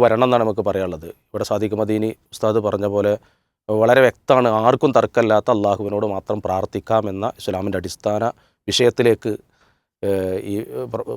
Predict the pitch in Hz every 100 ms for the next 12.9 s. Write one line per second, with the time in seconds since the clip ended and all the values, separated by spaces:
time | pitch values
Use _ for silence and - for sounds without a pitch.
0 | - 101 98 104 107 _ _ 110 98 101
1 | 104 98 101 101 110 - 107 113 127 160
2 | - - 98 95 104 95 104 101 104 98
3 | 95 95 98 95 92 92 98 135 - _
4 | _ - 101 104 101 107 - 110 113 123
5 | 139 131 120 123 123 113 - 123 120 -
6 | 120 120 107 110 - - 139 131 - 127
7 | 107 131 - _ _ _ 98 104 101 104
8 | 104 107 101 104 101 92 92 98 - 120
9 | - _ _ _ - 98 98 101 98 98
10 | 95 - 104 131 104 87 101 107 107 92
11 | 95 101 101 92 107 - _ _ _ -
12 | 104 101 98 98 - 104 90 - 87